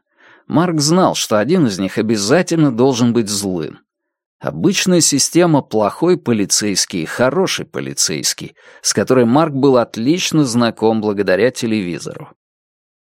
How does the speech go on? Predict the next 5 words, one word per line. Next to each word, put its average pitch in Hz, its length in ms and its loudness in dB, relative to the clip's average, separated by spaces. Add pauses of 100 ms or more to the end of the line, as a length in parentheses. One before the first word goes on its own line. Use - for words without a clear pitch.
(160)
Мактьюн 147 580 2
будет 143 240 2
свирепеть 127 580 2
и 101 40 -4
дальше, 120 640 0